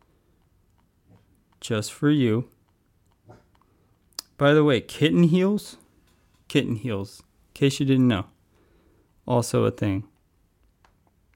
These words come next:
Kitten heels. Yeah. I've known about those since I was a kid 'cause I grew up with a sister and was close to my mom and sister. And, uh, those, I remember, were popular,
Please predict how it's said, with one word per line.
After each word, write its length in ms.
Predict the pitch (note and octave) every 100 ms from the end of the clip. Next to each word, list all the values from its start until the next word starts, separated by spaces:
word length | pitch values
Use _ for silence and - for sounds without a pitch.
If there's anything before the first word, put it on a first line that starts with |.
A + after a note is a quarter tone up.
| _ _ _ _ _ _ _
Kitten 400 | - D3 C3 B2
heels. 600 | A2+ A#2 G2 G#2 - - _ _ _
Yeah. 200 | A#2 F#2+ - _ _ _ _ _ _
I've 200 | - C3
known 260 | D3+ D#3 D3+
about 280 | C#3+ C3+ B2+
those 200 | B2+ A#2+
since 240 | A#2+ A2
I 60 | A#2
was 140 | G#2+
a 60 | G#2
kid 400 | - G#2+ F#2+ - -
'cause 180 | A2
I 300 | A2 G#2+ G2+ - _ -
grew 200 | - C3
up 100 | B2+
with 100 | C3
a 80 | A#2+
sister 580 | - B2 - A#2+ G#2 - _ _ _ _ _
and 140 | B2+
was 120 | A#2+ G#2+
close 260 | - A#2
to 100 | -
my 120 | A2 G#2
mom 360 | G#2 G#2 G2+
and 160 | G2+ G2+
sister. 440 | - G2+ - G2+ B2+ G3+
And, 300 | - A2+ G#2+
uh, 240 | G#2 G2+ G#2+ - _ _ _ _ _ _ _ _ _ _ _ _ _ _
those, 340 | - A2 D#3+ E3+
I 160 | -
remember, 500 | A#2+ D#3+ D3 A#2 A#2
were 200 | A2+ G#2+
popular, 840 | G2+ - A2+ G#2+ A#2 G#2 G#2 G2+